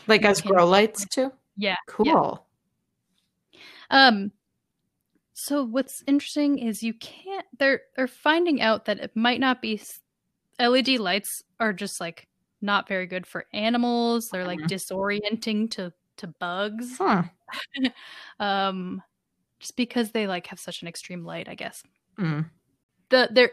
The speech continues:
Speaker 2: is kind of a conspiracy theory about, um, the Phoebus cartel
Speaker 1: I'm
Speaker 2: out in
Speaker 1: sorry,
Speaker 2: Can-
Speaker 1: the what?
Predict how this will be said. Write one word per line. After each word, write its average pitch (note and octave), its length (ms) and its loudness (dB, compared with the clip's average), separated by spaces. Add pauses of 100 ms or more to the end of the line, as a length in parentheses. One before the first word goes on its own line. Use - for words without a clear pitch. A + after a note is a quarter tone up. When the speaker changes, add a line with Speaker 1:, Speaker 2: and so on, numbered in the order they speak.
Speaker 2:
is F#4+ 360 4
kind D#4+ 320 4
of C#4+ 60 0
a D4+ 60 -2
conspiracy C4 840 0
theory A#3 680 -4 (340)
about, G3+ 520 2
um, F3+ 340 -6 (720)
the G#3 80 -4
Phoebus C#4 640 0 (220)
cartel G#3+ 720 -4 (160)
Speaker 1:
I'm A3 140 4
Speaker 2:
out F#3+ 60 0
in - 40 -8
Speaker 1:
sorry, G3+ 220 8
Speaker 2:
Can- A3 80 6
Speaker 1:
the G3+ 80 8
what? F#3 400 4